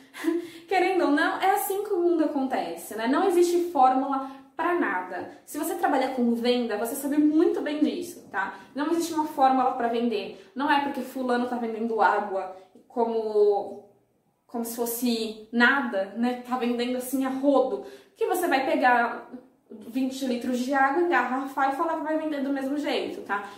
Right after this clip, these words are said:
Existem N fatores que fazem um produto ser vendido ou não. Então, é, no Instagram, querendo ou não, cada pessoa é um produto, tá bom? Então, o meu Instagram é um produto, meu Instagram pessoal é outro produto,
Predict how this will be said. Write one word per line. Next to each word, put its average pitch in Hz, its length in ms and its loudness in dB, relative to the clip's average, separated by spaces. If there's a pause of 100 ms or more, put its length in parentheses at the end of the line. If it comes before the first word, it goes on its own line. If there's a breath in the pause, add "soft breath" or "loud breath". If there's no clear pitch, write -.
(140 loud breath)
Existem 247 480 0
N 311 300 0
fatores 254 480 0
que 269 100 -10
fazem 233 320 -2
um 240 60 0
produto 247 320 -4
ser 240 160 0
vendido 254 440 2 (240)
ou 294 160 2
não. - 320 0 (360 loud breath)
Então, 302 680 2
é, 269 220 4
no 320 100 6
Instagram, 330 540 0
querendo 339 380 4
ou 320 60 2
não, 311 160 0
cada 349 240 0
pessoa 349 360 0
é 330 40 4
um - 120 2
produto, 392 640 2 (120)
tá 220 80 -12
bom? 233 240 -2 (200 loud breath)
Então, 339 160 0
o 349 80 4
meu 381 180 4
Instagram 294 560 0
é 247 60 -2
um 240 100 0
produto, 262 480 -2
meu 302 140 4
Instagram 285 420 2
pessoal 254 460 2
é 226 60 0
outro 220 240 -4
produto, 247 540 -4